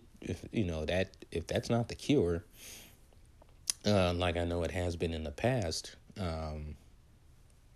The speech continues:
you know, whether it's, it's, um, Benny or James Conner coming back eventually, um, I don't know what the Steelers are gonna do because they,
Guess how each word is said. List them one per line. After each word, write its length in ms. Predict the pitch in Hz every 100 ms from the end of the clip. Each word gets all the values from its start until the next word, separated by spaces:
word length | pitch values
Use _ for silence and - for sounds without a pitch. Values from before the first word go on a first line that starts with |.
| - - - - -
you 100 | 104
know, 240 | 78 73 71
whether 360 | - 87 85 82 69
it's, 340 | 80 80 -
it's, 320 | - 82 - -
um, 380 | 80 73 73 71 - -
Benny 320 | - 95 101 101
or 440 | 90 98 98 92 - - - -
James 260 | 95 85
Conner 280 | - 95 87
coming 320 | - 87 76
back 340 | 73 104 110 107
eventually, 680 | 82 85 104 - 110 107 107 - - - -
um, 460 | 90 90 87 85 78 - -
I 120 | -
don't 180 | 85 104
know 120 | 120
what 100 | 123
the 60 | 110
Steelers 340 | - 113 120
are 60 | 113
gonna 240 | 107 107
do 240 | 95 123 113 - -
because 600 | - - 82 82 82 78
they, 200 | 82